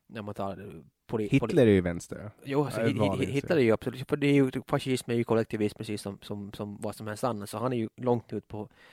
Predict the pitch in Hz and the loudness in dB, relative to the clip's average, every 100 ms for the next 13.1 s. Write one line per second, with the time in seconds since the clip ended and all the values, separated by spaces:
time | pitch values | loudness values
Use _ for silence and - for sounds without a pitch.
0 | - _ _ _ - 104 101 107 - - | -20 _ _ _ -8 -6 -4 -6 -6 -6
1 | 110 110 - 104 101 101 - 104 - _ | -6 -4 -6 -8 -8 -10 -8 -8 -8 _
2 | _ _ - 135 139 156 131 120 123 120 | _ _ -4 -2 2 2 2 0 -2 -2
3 | 120 131 123 113 110 _ _ _ _ _ | -2 -2 0 0 0 _ _ _ _ _
4 | - 127 117 131 135 110 110 104 98 - | -10 -8 -4 0 2 0 -2 -4 -6 -14
5 | - 117 110 123 - _ _ _ _ _ | -12 -12 -12 -16 -20 _ _ _ _ _
6 | - - - - 131 117 117 - 120 117 | -20 -20 -20 -16 -8 -4 -4 0 2 4
7 | 117 107 117 110 - 117 113 143 135 110 | 2 4 4 4 2 0 2 4 4 2
8 | 113 117 131 127 113 110 107 107 104 _ | -4 -2 0 0 0 0 0 0 -2 _
9 | _ _ _ _ - 101 104 101 104 104 | _ _ _ _ -12 -4 -4 -4 -8 -8
10 | 101 101 _ _ _ _ _ _ _ _ | -10 -12 _ _ _ _ _ _ _ _
11 | _ _ _ _ _ _ _ _ _ _ | _ _ _ _ _ _ _ _ _ _
12 | _ _ _ _ _ _ _ - - 117 | _ _ _ _ _ _ _ -20 -16 -12
13 | 110 | -12